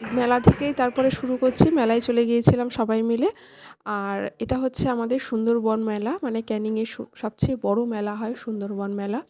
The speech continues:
তো এই মেলাতে আমরা, আহ, সবাই মিলে গিয়েছিলাম। আর এই সময়টা আমার বোন এসছিল আর কি। তো ওদেরকে নিয়েই মেলাতে গিয়েছিলাম, কিন্তু ভিডিওতে ওদেরকে নিয়ে আর কিছু শ্যুট করা হয়নি। তো এমনি মেলাতেই, উম, যা যা, উম,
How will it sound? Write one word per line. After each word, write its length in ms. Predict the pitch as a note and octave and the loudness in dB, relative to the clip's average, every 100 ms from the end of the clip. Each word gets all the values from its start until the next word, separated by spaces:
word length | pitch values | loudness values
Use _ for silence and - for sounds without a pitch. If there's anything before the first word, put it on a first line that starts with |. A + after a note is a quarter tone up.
| _ _ _ - _ | _ _ _ -20 _
তো 80 | - - | -14 -6
এই 180 | B3 B3 | -4 -4
মেলাতে 500 | A#3+ A3+ A3+ B3 A#3 | -4 -4 -4 -2 -2
আমরা, 460 | A3 A3 A3+ A3+ - | -2 -2 -2 -4 -6
আহ, 180 | A3+ | -8
সবাই 300 | A3 - G#3+ | -4 -4 -4
মিলে 240 | G#3+ A3 A#3 | -2 -2 -2
গিয়েছিলাম। 540 | G#3 G#3+ - A#3+ D#4+ | 0 0 2 0 0
আর 140 | B3 G#3 | 0 0
এই 120 | A#3 | -2
সময়টা 420 | A#3 - B3 A#3+ E4+ | -4 -6 -6 -4 -4
আমার 220 | A#3+ A#3 | -2 -4
বোন 320 | G#3 G#3 G3+ - | -2 -2 -2 -4
এসছিল 400 | G3+ - G3+ F#3+ | -10 -8 -8 -6
আর 160 | F#3+ | -8
কি। 180 | F#3+ G3 G3 _ - - _ - | -6 -8 -8 _ -20 -20 _ -10
তো 140 | A#3 | -8
ওদেরকে 380 | A3 B3+ B3+ C#4 | -4 -4 -2 -2
নিয়েই 300 | C4 B3+ D#4+ | 0 2 2
মেলাতে 400 | D#4 A#3 A#3 A#3+ | 2 0 0 -2
গিয়েছিলাম, 480 | A3+ A3+ - B3+ C#4+ | 0 -2 0 -2 0
কিন্তু 360 | - A#3+ A#3 | 4 4 2
ভিডিওতে 500 | B3 G#3+ C4 A3 A3 | -2 -2 2 4 4
ওদেরকে 340 | A#3+ G#3+ G#3+ A3 | 2 2 0 0
নিয়ে 180 | A3+ A#3 | 0 0
আর 80 | |
কিছু 220 | A#3 A3+ A#3+ | -2 -4 -4
শ্যুট 240 | - G#3 | -6 -8
করা 280 | - G3+ G#3 | -8 -8 -6
হয়নি। 400 | G#3 F#3 F#3 G3 - - - - - | -6 -6 -8 -10 -12 -18 -16 -20 -14
তো 120 | G#3 | -8
এমনি 320 | G3+ B3 B3+ | -6 -4 -4
মেলাতেই, 580 | B3 G#3+ G#3 G#3+ C4 C#4 | -4 -4 -6 -6 -6 -6
উম, 580 | C4+ A#3+ A#3+ A3+ A3+ A3 | -8 -10 -8 -6 -6 -6
যা 160 | G#3 G#3+ | -4 -4
যা, 180 | A3 A3+ | -2 -4
উম, 220 | - A3 | -6 -8